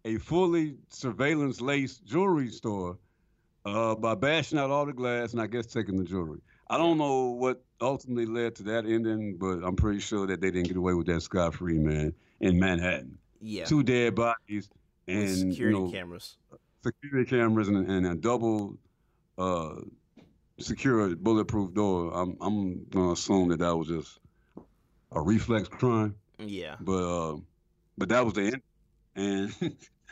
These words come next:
Speaker 1: and it ends with the same, uh, uh, visual, uh, similarity that the movie started with, with us actually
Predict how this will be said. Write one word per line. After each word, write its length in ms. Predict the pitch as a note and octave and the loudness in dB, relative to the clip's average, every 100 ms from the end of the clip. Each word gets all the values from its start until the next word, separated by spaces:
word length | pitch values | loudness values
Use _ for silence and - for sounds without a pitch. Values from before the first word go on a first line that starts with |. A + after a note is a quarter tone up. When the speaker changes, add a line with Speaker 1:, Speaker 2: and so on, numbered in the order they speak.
| - _ _ - - | -20 _ _ -20 -4
Speaker 1:
and 160 | A2 A2 | 0 2
it 100 | A2 | 2
ends 400 | B2+ D3 C3+ A#2 | 2 2 2 0
with 140 | B2 B2 | -4 -6
the 60 | |
same, 640 | G2+ B2+ B2 B2 B2 A#2 G#2 | -8 -2 0 0 -4 -8 -10
uh, 340 | F#2 G2 F#2+ F2+ A2+ _ _ _ _ _ _ _ _ F2+ | -10 -10 -10 -12 -16 _ _ _ _ _ _ _ _ -12
uh, 160 | F2+ E2 D2+ D#2+ | -10 -10 -12 -2
visual, 560 | C3 C#3 B2 G2 F2+ E2+ F2+ _ _ _ - | 0 2 0 -4 -6 -10 -16 _ _ _ -8
uh, 140 | G2 | -8
similarity 760 | F#2+ C3 A#2 G#2+ A#2 A2+ F#2+ F#2 | -4 0 0 2 2 0 -2 -6
that 320 | F#2 F#2 E2+ - | -4 -6 -6 -8
the 60 | |
movie 260 | F2+ F#2 F2+ | -4 -4 -4
started 420 | - G2+ F#2+ F2+ | -2 0 0 0
with, 180 | D#2+ F2 | -4 -4
with 160 | D#2+ F2 | -4 -2
us 160 | F2 F2 | -2 -2
actually 500 | F#2 - F2+ E2 | -2 -4 -4 -6